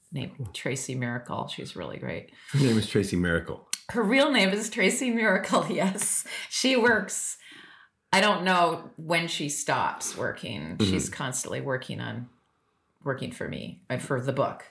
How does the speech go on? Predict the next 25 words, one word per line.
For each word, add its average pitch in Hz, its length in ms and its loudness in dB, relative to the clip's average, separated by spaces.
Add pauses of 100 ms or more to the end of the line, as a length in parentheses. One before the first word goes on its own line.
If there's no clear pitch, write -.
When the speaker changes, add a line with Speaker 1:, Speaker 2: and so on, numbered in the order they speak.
(160)
Speaker 2:
Well, 110 500 4
Speaker 1:
So. 127 440 -6
Speaker 2:
it - 120 -10
seems 147 260 6
like 143 160 6
she's 123 200 0
doing 127 280 6
an 110 180 0 (200)
awfully 131 300 2
good 107 200 2
job, 104 340 6
and 104 180 0
the 104 40 4
book 113 220 4
itself 104 520 2
did 98 160 2
an 98 100 4
amazing, 98 560 2 (680)
it's - 160 -2
so 123 180 6
gorgeous. 90 600 0 (260)
Speaker 1:
I 160 140 -2
know. 151 300 0 (360)
The 180 80 2
Wonderling. 156 520 0